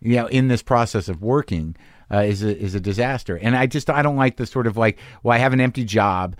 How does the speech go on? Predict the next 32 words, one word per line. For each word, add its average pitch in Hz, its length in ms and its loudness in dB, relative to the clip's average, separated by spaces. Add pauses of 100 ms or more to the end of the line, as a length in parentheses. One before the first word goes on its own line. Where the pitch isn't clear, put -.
(160)
so 107 220 2
I 104 80 2
can 104 120 -4
have 107 140 0
enough 117 160 0
money 113 200 0
to 104 60 0
retire 107 440 2
with, 87 240 -2 (180)
and 104 100 -2
on 104 140 2
weekends 110 400 0
I 101 80 0
go 101 140 0
on 95 140 0
the 95 60 -2
boat." 95 320 0 (160)
I'm 151 120 2
not 170 180 2
begrudging 131 540 2
that, 139 260 -2 (220)
and 113 120 2
I, 117 100 2
and 123 180 0
I, 120 140 4
and 120 280 -2
there's 123 160 2
part 131 240 0
of 127 80 2
me 120 60 2
that 113 180 2
envies 123 640 0